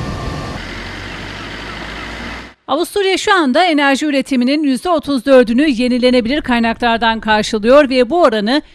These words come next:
iki bin otuza kadar yüzde elliye çıkarmayı hedefliyor. Bu da ülkenin Avrupa Birliği'nin yenilenebilir kaynakların payını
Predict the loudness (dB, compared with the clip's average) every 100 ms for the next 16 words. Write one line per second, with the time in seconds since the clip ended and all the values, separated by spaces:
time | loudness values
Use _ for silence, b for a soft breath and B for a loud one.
0 | b -12 -4 -2 0 0 0 -2 0 2
1 | 2 2 0 -4 -2 -4 -2 -2 -2 -2
2 | 2 2 0 -4 -2 -2 -2 0 0 -2
3 | b b b -2 -2 -2 -2 -2 0 -2
4 | b b -2 0 2 0 2 2 0 0
5 | 0 0 0 0 0 0 0 -2 0 2
6 | 2 2 0 0 0 -2 -2 0 0